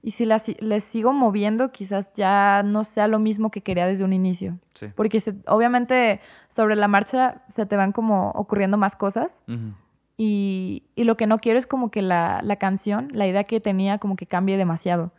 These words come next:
Speaker 2: Mm.
Speaker 1: Entonces es como de que, "¿Sabes qué? Sí me gusta, así". O sea, no,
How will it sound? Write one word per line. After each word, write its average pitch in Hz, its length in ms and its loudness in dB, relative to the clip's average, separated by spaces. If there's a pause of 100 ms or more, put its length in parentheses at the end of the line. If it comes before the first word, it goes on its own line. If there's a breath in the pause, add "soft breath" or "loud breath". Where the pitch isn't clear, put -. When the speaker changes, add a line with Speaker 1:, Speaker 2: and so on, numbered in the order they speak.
Speaker 2:
Mm. 113 160 -8 (140)
Speaker 1:
Entonces 208 280 -2
es 233 120 0
como 247 200 -2
de 208 100 2
que, 202 120 -4
"¿Sabes 220 280 2
qué? 370 280 -2 (160)
Sí - 160 -6
me 247 120 0
gusta, 202 340 -6 (120)
así". 180 380 -8
O 196 100 -10
sea, 202 120 0
no, - 360 -2